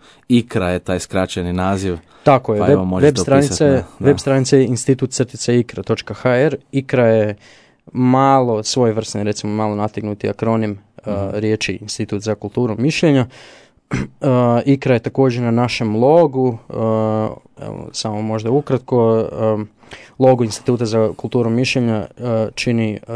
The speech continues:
Speaker 2: riba koja je u krugu i u sredini ima, e, sedam, to sad na, na prvu izgleda samo kao neke točkice, ali u biti,
Speaker 1: Mhm.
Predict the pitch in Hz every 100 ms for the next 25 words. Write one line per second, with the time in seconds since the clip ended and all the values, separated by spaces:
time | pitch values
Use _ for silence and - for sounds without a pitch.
0 | 110 107 135 175 165 - 117 110 110 107
1 | - 123 147 170 175 - 143 143 131 131
2 | - 120 123 127 117 110 117 117 113 110
3 | _ - - _ _ - 107 104 - 127
4 | 113 107 107 107 _ - _ _ _ -
5 | - - - - 107 107 113 110 101 113
6 | 110 117 117 110 113 113 - 104 - 110
7 | 110 107 123 156 - - 127 123 113 113
8 | 113